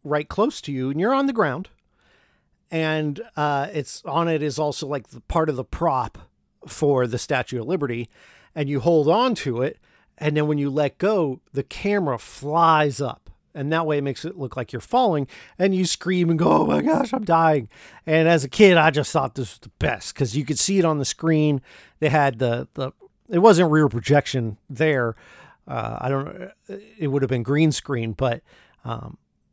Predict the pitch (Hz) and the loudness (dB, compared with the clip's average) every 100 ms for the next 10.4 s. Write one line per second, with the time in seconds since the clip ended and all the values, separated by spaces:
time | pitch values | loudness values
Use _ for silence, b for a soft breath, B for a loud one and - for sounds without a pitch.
0 | _ 202 214 170 196 185 262 - - - | _ 0 2 4 2 0 -2 -2 -8 -16
1 | _ _ _ _ _ _ _ 196 214 285 | _ _ _ _ _ _ _ 2 6 8
2 | 247 190 208 143 143 - 139 - 123 - | 8 6 4 4 -2 0 -2 0 -8 -6
3 | 110 - b b - 160 131 208 214 196 | -10 -10 b b -2 -2 2 2 2 -2
4 | 180 196 147 - 190 175 208 185 - 220 | -2 -2 -6 2 2 2 0 -2 0 0
5 | 175 _ _ _ _ _ _ b b b | 0 _ _ _ _ _ _ b b b
6 | - - 208 156 131 139 147 139 135 127 | -12 -2 0 0 0 2 2 0 -2 -2
7 | - 151 147 139 135 - 143 139 139 - | -2 0 2 0 -2 -2 -2 -2 -4 -10
8 | - 160 143 - - 160 151 160 _ _ | -6 -2 -2 -4 -2 -2 -2 -6 _ _
9 | _ _ _ _ _ _ _ _ _ _ | _ _ _ _ _ _ _ _ _ _
10 | - 127 107 | -12 -10 -8